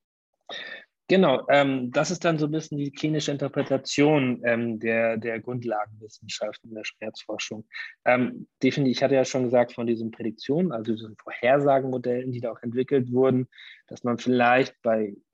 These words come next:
Hüftpatienten dann andere Therapien sich überlegen könnte,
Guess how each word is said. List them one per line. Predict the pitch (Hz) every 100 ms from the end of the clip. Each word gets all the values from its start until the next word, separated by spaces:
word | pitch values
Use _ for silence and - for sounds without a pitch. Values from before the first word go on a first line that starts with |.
| _ -
Hüftpatienten | 139 139 - _ - 123 - 127 117 123
dann | 120 110
andere | 120 123 120
Therapien | - 113 107 - 139 156 135
sich | 120 -
überlegen | 131 113 117 135 156 151
könnte, | _ - 156 156 160 160